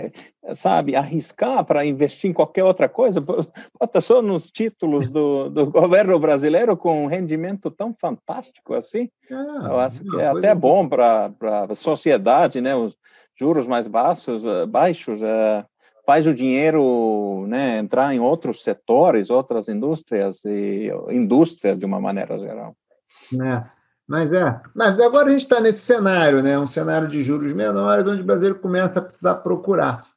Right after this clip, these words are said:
Speaker 2: né? É, retorno
Speaker 1: Hum.
Speaker 2: em outros, em outros países, em outros continentes,
Speaker 1: Sim.
Speaker 2: né? E que bom que você vem notando que isso significa que também o Brasil, ele tem um viés interno muito grande, né? O Brasil é o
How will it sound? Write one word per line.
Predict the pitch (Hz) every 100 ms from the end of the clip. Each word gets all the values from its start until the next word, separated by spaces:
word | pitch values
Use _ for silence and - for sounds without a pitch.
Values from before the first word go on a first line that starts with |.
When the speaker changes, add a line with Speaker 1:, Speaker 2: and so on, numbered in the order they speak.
| -
Speaker 2:
né? | 127 131 131 _ _ _ _
É, | 120 127
retorno | 123 160 131 160 165 170
Speaker 1:
Hum. |
Speaker 2:
em | 170
outros, | 160 170 165 165 170 - _ _ -
em | 143
outros | 151 143 165 160 -
países, | - 147 127 165 175 120
em | 123
outros | 135 -
continentes, | - 147 143 175 151 131 120
Speaker 1:
Sim. | 123
Speaker 2:
né? | 127 - _
E | -
que | 202
bom | 311 254 196
que | -
você | 151 156 180
vem | 143 180
notando | 190 220 - 180 190 151
que | 123
isso | 139 - 139
significa | 156 170 160 147 175 180
que | 185
também | 185 165 190 220 - _
o | 156
Brasil, | 180 196 175 233
ele |
tem | 220 233
um | 233
viés | 165 165 196 170
interno | 165 120 165 185 185
muito | 185 202 214
grande, | 147 156 143 117
né? | 117
O | 120
Brasil | 135 139 202
é |
o | 220